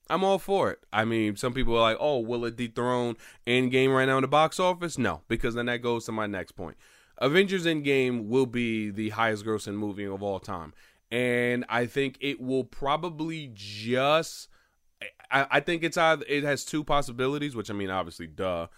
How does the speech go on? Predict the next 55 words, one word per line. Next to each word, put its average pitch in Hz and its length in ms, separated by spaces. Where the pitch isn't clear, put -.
And, 95 260
you 95 80
know, 90 140
that's 90 160
probably 87 260
a 78 60
cop-out. 95 560
I 104 60
mean, 113 160
a - 40
part 156 240
of 175 60
me 175 80
wants 170 220
to 170 80
say 170 240
it'll 147 260
be 147 220
a 135 180
three 143 460
billion 135 560
dollar 131 280
movie, 139 500
but 117 320
it 131 140
depends 139 420
on 131 140
the 127 100
momentum 123 640
right 131 220
now, 131 260
because 127 320
the 113 80
momentum 123 460
looks 120 160
like 110 120
it's 104 120
gonna 110 180
take 107 220
over 104 160
Avatar. 107 680
But 120 140
the 120 60
problem 131 400
is, 127 140
you're 120 80
talking 131 260
about 113 140
a 104 40
movie 120 260
that's 104 240
not 107 320
done 113 240
from 107 200
its, - 380